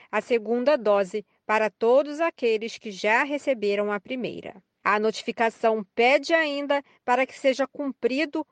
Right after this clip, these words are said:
o Plano Nacional de Operacionalização da Vacinação contra a covid dezenove no atendimento aos grupos prioritários ou que o gestor justifique a antecipação de outros grupos no cenário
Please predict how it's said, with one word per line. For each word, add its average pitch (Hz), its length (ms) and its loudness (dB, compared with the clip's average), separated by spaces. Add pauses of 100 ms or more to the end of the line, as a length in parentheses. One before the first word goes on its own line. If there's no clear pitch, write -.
(120)
o 262 100 -2
Plano 254 380 0
Nacional 240 800 0
de 208 160 -4
Operacionalização 220 1600 -2
da 269 140 2
Vacinação 254 880 -4
contra 285 420 -2
a 269 40 0
covid 208 480 -2
dezenove 214 800 -2
no 208 120 -2
atendimento 208 800 -2
aos 226 240 0
grupos 254 560 -4
prioritários 269 1120 0
ou 233 200 2
que 254 180 -4
o 226 120 0
gestor 240 680 0
justifique 247 1000 -6
a 196 120 0
antecipação 262 1080 -2
de 240 200 -2
outros 302 500 0
grupos 247 540 -6
no 233 80 -4
cenário 233 580 2